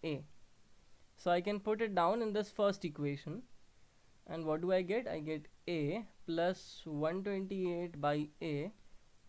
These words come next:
is equal to sixty-six. So let me take A L C M. So I get A square plus one twenty-eight minus sixty-six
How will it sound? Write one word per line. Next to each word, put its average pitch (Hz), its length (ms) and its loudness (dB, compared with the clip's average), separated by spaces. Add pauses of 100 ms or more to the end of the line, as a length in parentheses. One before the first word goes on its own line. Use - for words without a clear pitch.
(100)
is 170 180 -2
equal 139 400 -2
to 185 100 -2
sixty-six. 143 760 -8 (1500)
So 180 120 -4
let 165 180 0
me 175 120 -2
take 165 260 -2 (120)
A 160 200 -2
L 160 200 0
C 185 160 -2
M. 214 140 -2
So 185 160 -4
I 156 60 -2
get 151 200 -4 (160)
A 185 200 0
square 196 480 2 (100)
plus 170 460 0
one 160 320 -2
twenty-eight 175 840 -2
minus 156 580 -2
sixty-six 165 720 -6